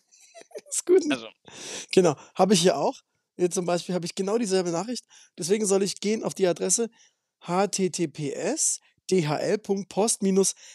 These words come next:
Speaker 1: Helpie Punkt com.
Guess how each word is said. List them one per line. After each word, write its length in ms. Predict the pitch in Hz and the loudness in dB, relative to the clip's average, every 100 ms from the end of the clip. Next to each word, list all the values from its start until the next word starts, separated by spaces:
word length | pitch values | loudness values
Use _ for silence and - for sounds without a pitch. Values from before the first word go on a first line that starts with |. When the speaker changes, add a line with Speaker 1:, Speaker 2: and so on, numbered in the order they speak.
| - | -4
Speaker 1:
Helpie 1400 | - 240 277 _ _ _ - - 240 190 175 165 131 104 _ - | 4 4 4 _ _ _ -4 4 6 6 4 2 -6 -10 _ -10
Punkt 280 | 175 165 - | -8 -8 -8
com. 460 | 175 170 156 151 | -6 -6 -8 -14